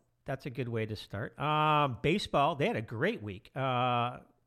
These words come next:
they won, uh, their Saturday doubleheader against, um, Gwinnett Mercy University eight to six and five three. Uh, sophomore Alex Jenkins hit his first home run of the season, uh, while,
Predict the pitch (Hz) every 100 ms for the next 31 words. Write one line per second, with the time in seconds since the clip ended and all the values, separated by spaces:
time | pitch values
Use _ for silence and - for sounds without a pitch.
0 | 127 135 139 147 131 139 139 143 143 143
1 | 127 120 123 - 156 165 160 135 151 139
2 | 127 131 143 143 - 117 131 120 120 -
3 | - 117 107 - _ _ _ _ _ _
4 | - 123 131 143 147 139 123 131 180 -
5 | 170 156 151 156 151 139 - 151 175 -
6 | 175 - 180 185 - 135 110 - 143 147
7 | 143 - - 143 165 240 _ _ 131 131
8 | - - 151 - 135 - 147 190 214 117
9 | - - 147 208 240 80 90 - 139 214
10 | - 113 104 - 104 101 107 95 92 -
11 | 104 113 143 135 - - - - _ 113
12 | 123 113 113 110 113 120 113